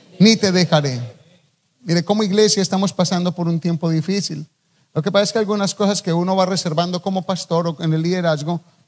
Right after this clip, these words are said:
y poco a poco, pues, de acuerdo a las necesidades, se van transmitiendo a otros grupos o a la congregación general.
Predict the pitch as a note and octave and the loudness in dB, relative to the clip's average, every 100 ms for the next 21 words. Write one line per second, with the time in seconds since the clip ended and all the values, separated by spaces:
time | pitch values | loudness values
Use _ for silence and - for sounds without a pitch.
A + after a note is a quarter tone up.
0 | - D3+ - D3+ F#3 E3 F3 F3 D#3+ D3+ | -4 -4 -2 -2 -2 -2 -2 -2 -4 -6
1 | - C#3+ C#3 D#3+ D#3+ E3 D3+ D3+ D3 D#3+ | -6 -8 -6 -4 -4 -2 -2 -4 -2 -2
2 | D#3+ D3 C3+ D3 D#3 D3 D3 D3 D#3 D3+ | -2 -4 -4 -4 -4 -4 -4 -4 -2 -4
3 | F3+ E3 D#3+ D3+ F3+ F3 C#3 C3+ - C#3 | -6 -6 -6 -6 -6 -6 -8 -8 -10 -8
4 | C3+ C#3 - C3 B2+ C3+ C3 C#3+ | -8 -10 -10 -10 -10 -10 -10 -12